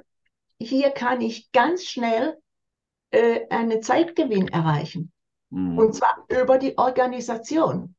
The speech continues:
Speaker 2: Ja.
Speaker 1: Wenn ich, wenn ich aus dieses Schnelle, wenn ich da dann die Organisation bringe, äh, dann, dann, äh, es haben wir schon, dann haben wir schon einen Zeitgewinn.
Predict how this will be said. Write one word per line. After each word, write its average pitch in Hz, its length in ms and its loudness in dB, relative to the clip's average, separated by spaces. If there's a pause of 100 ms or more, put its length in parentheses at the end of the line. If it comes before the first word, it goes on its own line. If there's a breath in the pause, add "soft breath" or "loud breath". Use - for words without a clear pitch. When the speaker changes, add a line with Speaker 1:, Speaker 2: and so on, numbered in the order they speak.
(240)
Speaker 2:
Ja. 95 280 -6 (140)
Speaker 1:
Wenn - 260 -4
ich, - 240 -20 (120)
wenn 247 300 0
ich - 320 -6
aus 240 340 2
dieses 233 500 -6
Schnelle, 262 540 0 (460)
wenn 240 280 -4
ich - 180 -8
da 233 220 2
dann 302 200 -2
die 262 160 -8
Organisation 240 1120 -2
bringe, 190 460 2 (920)
äh, 233 280 4 (760)
dann, 262 420 4 (120)
dann, 247 440 0
äh, 233 240 -6
es - 240 0
haben 254 180 0
wir 254 140 2
schon, 262 360 -2
dann 226 220 -2
haben 277 180 2
wir 294 160 -4
schon 269 420 0 (300)
einen 254 440 2
Zeitgewinn. 254 920 0